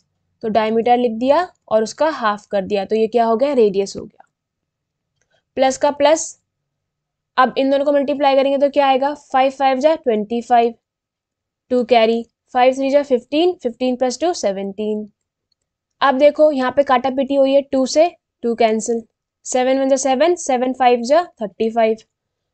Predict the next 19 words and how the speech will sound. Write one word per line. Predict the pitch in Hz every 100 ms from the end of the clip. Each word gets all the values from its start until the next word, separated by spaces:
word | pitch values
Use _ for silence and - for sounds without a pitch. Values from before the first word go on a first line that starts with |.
| -
तो |
ये | 226 214
आ | 247 247
गया | 240 254 294 - _ _ _ _ _ _ -
ट्वेंटी | 247 240 233 254 247
टू | 285 339 359 359 _ 240
इंटू | 240 240 233 262
फ़ाइव, | 294 - 220 190 202 240 _ _ _ _ _ 240
इसको | -
ब्रैकेट | 262 233 208 220
में | 247
कर | 254 254
दिया, | 262 277 285 _ _ -
प्लस | 269 -
का | 247
प्लस, | 214 233 240 294 - - _ _ _ _
वन | 226 233 269
सेवेंटी | 262 220 202 202 190 285 427 - _ _ _ _ _ _ _
फ़ाइव। | 220 -